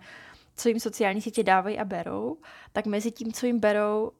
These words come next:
je velmi často zmiňovaný čas a sebevědomí. Že děcka právě v konfrontaci s tím dokonalým světem, světem sociálních sítí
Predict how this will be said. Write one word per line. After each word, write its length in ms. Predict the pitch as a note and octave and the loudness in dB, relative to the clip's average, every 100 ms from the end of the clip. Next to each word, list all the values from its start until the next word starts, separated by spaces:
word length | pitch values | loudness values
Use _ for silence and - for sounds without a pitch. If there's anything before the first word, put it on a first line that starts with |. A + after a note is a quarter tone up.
| - | -2
je 180 | G#3+ | 0
velmi 340 | G3 G#3 G#3 G#3+ | 0 -2 -2 -4
často 280 | G#3+ - G#3+ | -6 -6 -4
zmiňovaný 560 | G#3+ G#3 G3+ G3+ G#3 | -2 -2 -4 -4 -6
čas 400 | - - G3 - - | -4 -2 -2 -4 -2
a 280 | F#3+ F#3+ G#3+ | 0 0 -4
sebevědomí. 840 | - A3+ F#3+ F#3+ F3+ F3+ F3 E3+ G3 - | -6 -4 -4 -4 -4 -6 -8 -8 -12 -12
Že 60 | G3+ | -8
děcka 300 | F#3+ - A3 | -8 -4 -2
právě 320 | G#3+ G#3 G#3 | 2 2 0
v 60 | - | -4
konfrontaci 600 | G3+ - G#3+ G#3+ G#3+ G#3 | -8 -4 -4 -4 -6 -8
s 60 | |
tím 160 | - A3 | -4 -2
dokonalým 460 | - - G#3 G3+ | -2 -2 -2 -2
světem, 380 | G#3+ G#3+ G#3 G#3+ | -4 -6 -6 -6
světem 420 | G#3 - G3+ G#3+ | -8 -6 -6 -4
sociálních 560 | A3 G3+ G#3+ G3+ G3 G3+ | -6 -4 0 0 -2 -6
sítí 360 | - F#3+ - | -10 -12 -12